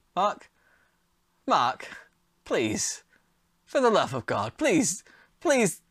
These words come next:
just stop. This is so cringe at this point. Honestly,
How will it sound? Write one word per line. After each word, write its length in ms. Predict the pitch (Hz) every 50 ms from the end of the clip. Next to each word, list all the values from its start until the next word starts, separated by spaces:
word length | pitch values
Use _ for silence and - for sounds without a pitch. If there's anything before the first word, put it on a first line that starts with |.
| _
just 240 | - - - - -
stop. 260 | - - 147 117 123
This 180 | - 196 190 -
is 100 | 190 -
so 320 | - - - 185 185 185
cringe 680 | 170 - - - 190 180 156 131 123 120 120 110 - - _ _ _ _ _ -
at 100 | 156 143
this 160 | 143 139 110
point. 300 | - - 143 139 135 - - - - 160 -
Honestly, 500 | 226 254 294 302 - - 339 339 339 -